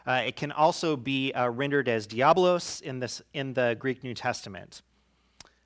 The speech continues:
Uh, so in the New Testament, the word devil is used thirty-two times,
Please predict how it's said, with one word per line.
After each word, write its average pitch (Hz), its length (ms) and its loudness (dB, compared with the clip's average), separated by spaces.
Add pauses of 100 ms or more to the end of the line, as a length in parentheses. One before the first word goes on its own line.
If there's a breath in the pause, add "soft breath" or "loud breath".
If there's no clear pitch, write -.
(120)
Uh, 135 240 6
so 170 240 2
in 269 240 4
the 277 80 4
New 247 160 0
Testament, 143 560 2
the 143 80 0
word 185 300 4
devil 208 360 6
is 147 240 -4
used 143 320 -4
thirty-two 196 460 0
times, 160 580 -4